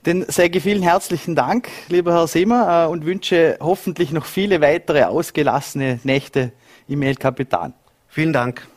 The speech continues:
Speaker 1: Gut, äh, dann kommen wir zum nächsten Thema. Ähm, seit heute regiert ja wieder der König Fußball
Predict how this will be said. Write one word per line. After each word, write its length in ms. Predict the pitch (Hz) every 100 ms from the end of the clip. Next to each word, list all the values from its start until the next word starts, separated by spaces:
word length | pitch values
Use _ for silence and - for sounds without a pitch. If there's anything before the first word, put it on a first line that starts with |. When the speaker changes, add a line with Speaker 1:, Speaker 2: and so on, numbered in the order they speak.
| _ 139 - _ _ _ _ _ _ _ - _ _ _ _ _ _ _ _ _ _ _ _ _ - - - - - - - - - - _ _ _ _ _ _ _ -
Speaker 1:
Gut, 440 | 247 302 - - -
äh, 220 | 180 170
dann 120 | 170
kommen 200 | - 190
wir 60 | 185
zum 160 | 160
nächsten 460 | 147 165 - - 208
Thema. 480 | 170 196 233 175 165
Ähm, 120 | 165 143
seit 400 | - 147 175 -
heute 540 | 143 190 175 165 123 127
regiert 380 | 147 139 160 160
ja 300 | 151 147 110
wieder 240 | 156 165 151
der 120 | 147
König 360 | - 156 151
Fußball 580 | - 160 190 - 170 196